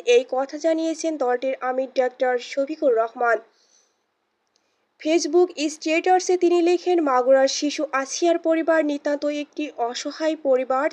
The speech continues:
তার পিতা একজন মানসিক রোগী। এই পরিবারের অন্য কোনো পুরুষ সদস্য নেই। মানবিক কারণে এই পরিবারের দায়িত্ব মহান আল্লাহর উপর ভরসা করে বাংলাদেশ জামাতে ইসলাম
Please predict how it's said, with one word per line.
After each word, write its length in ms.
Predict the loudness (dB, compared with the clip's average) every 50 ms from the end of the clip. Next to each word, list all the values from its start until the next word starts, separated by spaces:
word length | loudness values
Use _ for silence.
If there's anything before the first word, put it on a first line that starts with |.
| -4
তার 180 | -4 -2 0 0
পিতা 300 | -2 -2 -8 -6 -4 0 2
একজন 360 | 2 0 0 -2 -2 -2 -2 -2
মানসিক 500 | -2 -2 -2 -2 -2 -2 -4 -6 -6 -2
রোগী। 320 | -2 -2 -2 -2 -4 -6 -6 -8 _ _ _ _ -20 -20 -20 -20 -20 _ _ _ _
এই 140 | 0 0 0 0
পরিবারের 520 | 2 0 2 2 2 2 2 2 2 4 6
অন্য 240 | 6 6 6 4 0 -2
কোনো 220 | 0 0 0 0
পুরুষ 360 | 0 0 -2 -2 -2 -2 -4 -4 -4
সদস্য 340 | -2 2 2 2 2 2 0 0
নেই। 240 | 0 2 2 2 2 2
মানবিক 440 | 2 2 0 0 0 -2 -4 -8 -6
কারণে 320 | -4 -2 0 2 2 0
এই 260 | 2 2 0 0 0 -2 0
পরিবারের 480 | 2 2 2 4 2 2 4 4 4 2 2
দায়িত্ব 300 | 0 0 0 0 0 0 0
মহান 360 | 0 0 -2 -2 -6 -8 -8 -6
আল্লাহর 500 | -4 -2 -2 0 0 -2 -2 -2 -6 -6
উপর 200 | -4 -4 -4 -4
ভরসা 460 | -4 -8 _ _ -6 -6 -4 -4 -4 0
করে 200 | 2 2 2 2
বাংলাদেশ 460 | 2 2 0 0 0 -2 -2 -4 -6 -8 -6
জামাতে 340 | -6 -4 -2 -2 -2 -4 -6
ইসলাম 400 | -8 -8 -8 -4 -2 0 0